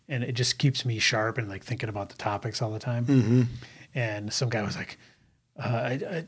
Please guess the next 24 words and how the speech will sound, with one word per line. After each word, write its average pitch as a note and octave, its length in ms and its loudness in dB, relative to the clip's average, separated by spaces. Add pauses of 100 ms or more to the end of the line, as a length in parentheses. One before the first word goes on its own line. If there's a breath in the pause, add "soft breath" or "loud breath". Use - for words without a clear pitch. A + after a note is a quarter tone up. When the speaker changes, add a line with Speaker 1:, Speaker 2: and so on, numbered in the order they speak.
(140)
Speaker 1:
I C#3 60 -2
wanna C#3 180 2
try D#3 240 4
this, C#3+ 180 4
but, C#3 220 0
you C#3 100 -2
know, B2 220 2
I, B2+ 120 2
I C3 220 4
don't C#3 120 6
know C#3 40 6
what C3+ 120 4
to C3 100 -4
do. C#3+ 320 4
How B2+ 160 4
do C3+ 80 4
I B2+ 60 4
start? C3+ 400 2
Do B2+ 140 0
I, A#2 100 -2 (180 soft breath)
should C#3 220 0
I, B2+ 300 2
uh, A#2+ 180 0
tape?" C3 280 2